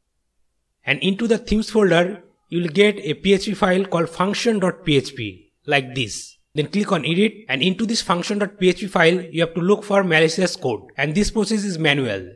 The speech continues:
So for this you need to learn the P H P language. If you know the P H P language, you can easily find out if any malicious script exists in your function dot P H P file or not. You can remove it manually from here. Also we have another option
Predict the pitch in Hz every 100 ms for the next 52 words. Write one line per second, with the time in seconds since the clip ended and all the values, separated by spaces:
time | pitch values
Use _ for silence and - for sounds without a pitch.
0 | _ - - 208 220 214 170 160 185 208
1 | 196 147 175 185 202 170 170 185 165 -
2 | 160 - 175 143 120 117 107 - - 180
3 | 175 202 208 202 196 190 190 196 208 190
4 | 180 185 196 - 175 165 180 185 175 214
5 | 202 185 180 180 185 185 185 202 - 165
6 | 202 180 170 175 202 190 156 - 180 185
7 | - 147 147 185 - 175 196 208 202 190
8 | 180 208 190 180 185 175 185 - 165 175
9 | 185 127 120 113 - - - 151 160 156
10 | 185 185 196 190 139 131 131 151 170 -
11 | 139 131 127 107 98 - - 175 190 226
12 | 220 196 156 190 202 196 190 196 190 202